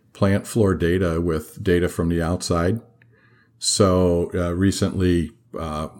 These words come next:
I was involved with a, a, somebody who sells fuel oil to customers, right? They have fuel tanks, fuel oil tanks out in the country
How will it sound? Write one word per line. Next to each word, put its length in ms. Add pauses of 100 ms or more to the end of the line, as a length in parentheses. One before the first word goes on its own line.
I 40
was 120
involved 460
with 240
a, 320
a, 360
somebody 260
who 380
sells 340
fuel 420
oil 400 (100)
to 580 (260)
customers, 600
right? 220
They 100
have 120
fuel 560
tanks, 420
fuel 320
oil 240
tanks 360
out 180
in 100
the 80
country 580